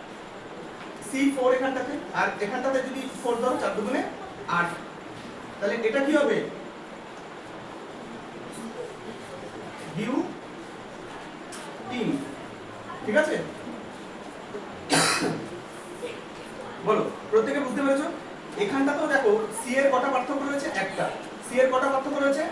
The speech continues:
একটা। এইচ এর কটা পার্থক্য রয়েছে? দুটো। এইচ এর কটা পার্থক্য রয়েছে? দুটো। তাহলে এটাও একটা হোমোলোগাস সিরিজ। অ্যালকিনও কি? একটা হোমোলোগাস সিরিজ। এখানটাতেও দেখতে পাচ্ছি একটা করে কার্বন এবং দুটো করে হাইড্রোজেনের পার্থক্য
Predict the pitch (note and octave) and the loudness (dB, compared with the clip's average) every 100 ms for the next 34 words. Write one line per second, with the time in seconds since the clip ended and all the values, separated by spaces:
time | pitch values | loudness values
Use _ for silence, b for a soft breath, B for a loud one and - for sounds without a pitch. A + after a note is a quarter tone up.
0 | - A#3+ - - - - - - G3+ - | 0 -2 0 0 0 -2 -4 4 4 6
1 | C4+ A#3+ B3 C4+ C4+ D4 C#4 C#4 D4+ D#4+ | 4 4 4 2 2 2 4 4 4 0
2 | - - G#3 - E3+ - - - - - | -6 -4 -2 0 2 0 -4 -10 -8 2
3 | G3+ C#4+ C#4+ B3 C4 C4+ C#4+ C#4 C#4+ C#4+ | 2 2 2 2 4 2 2 0 0 0
4 | F4+ - F3 G#3+ - - - - A3+ C#4 | -2 -2 0 2 2 0 -4 -4 0 2
5 | - - G#3 D4+ D#4 D#4+ D4+ G3+ G#3 A3+ | 2 6 8 10 10 8 6 4 6 6
6 | A#3 B3 - E3 D#3+ - - - F#4+ G#4+ | 6 4 2 0 0 -2 -6 4 6 6
7 | C#4+ C#4 - D4+ G#4+ - - - B3+ - | 6 6 6 4 4 2 -2 2 4 4
8 | - - - G#3 A3 A3 C#4 - - - | 2 -4 0 6 10 10 8 0 -6 -10
9 | - A#3+ E3 C#3 - - - - B3+ C4+ | -8 -2 0 0 -4 -10 -6 0 2 2
10 | D4 C#4+ G#3+ B3+ C4 C4 G#3 - - - | 2 4 4 4 2 2 -2 -4 -6 -2
11 | - - B3+ C4 C4+ B3+ G3+ C4+ E4+ G#4+ | 2 2 2 2 4 6 4 4 2 2
12 | A#3+ G#3+ G#3 B3 B3+ C#4 C#4 A3 G#3+ C4+ | 2 0 0 2 4 4 4 2 2 2
13 | - - F#3+ G#3 | 2 2 2 2